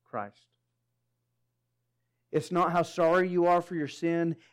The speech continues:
It's not how resolved you are not to do it again next time. It's not how, how much you want to make your life better. It's not even the de-, desires you have in your heart. It's Christ and Christ alone. And the reality is, we are all worse off than this poor widow woman,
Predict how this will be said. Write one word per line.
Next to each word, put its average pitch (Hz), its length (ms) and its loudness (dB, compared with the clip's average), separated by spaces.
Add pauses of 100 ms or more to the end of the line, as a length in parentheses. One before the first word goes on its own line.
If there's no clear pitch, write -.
It's 151 160 -4
not 170 220 0
how 175 140 2
resolved 160 560 4
you 175 140 2
are 170 180 4
not 160 240 0
to 160 80 -10
do 151 200 2
it 165 80 6
again 160 380 0
next 156 300 -2
time. 160 400 0 (260)
It's 156 180 0
not 175 220 2
how, 160 320 2 (220)
how 165 120 -4
much 175 280 0
you 180 60 -2
want 170 100 2
to 151 60 0
make 165 260 0
your 170 100 0
life 160 240 4
better. 165 340 4 (200)
It's 160 160 0
not 185 160 4
even 185 180 0
the 165 80 2
de-, 151 280 2 (100)
desires 160 500 2
you 165 80 -2
have 160 260 0
in 170 80 -2
your 160 160 -2
heart. 165 320 0 (200)
It's 165 180 0
Christ 180 600 -2
and 160 200 -8
Christ 160 380 -2
alone. 135 480 -6 (260)
And 165 100 0
the 165 80 2
reality 165 640 4
is, 147 280 4 (220)
we 196 180 4
are 208 180 6
all 165 360 6
worse 175 360 2
off 165 380 2
than 156 160 -6
this 143 160 -4
poor 175 260 0
widow 170 300 4
woman, 117 400 -4